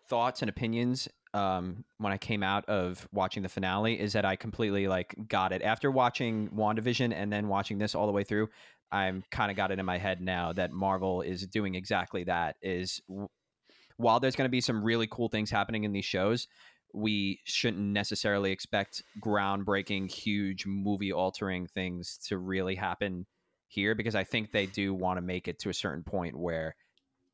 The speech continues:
you don't have to watch these shows to watch the movies, because even though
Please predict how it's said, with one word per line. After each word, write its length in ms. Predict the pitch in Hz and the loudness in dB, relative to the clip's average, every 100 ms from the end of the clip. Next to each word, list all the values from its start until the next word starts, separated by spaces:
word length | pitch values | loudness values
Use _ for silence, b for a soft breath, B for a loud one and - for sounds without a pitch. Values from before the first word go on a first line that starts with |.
| _ _ _ | _ _ _
you 160 | 104 | -6
don't 240 | 98 95 90 | -2 -2 -2
have 180 | 90 - | -4 -4
to 100 | 95 | -2
watch 280 | 85 - | 0 -2
these 120 | 85 80 | -6 -4
shows 260 | 90 80 | -4 -4
to 80 | 95 | -2
watch 220 | 80 - | -4 -4
the 60 | 85 | -8
movies, 420 | 80 73 73 - - | -8 -8 -10 -10 -8
because 420 | 98 104 92 - b b b - | -4 -2 -2 -4 b b b -2
even 160 | 127 135 | 0 4
though 300 | 127 113 | 4 2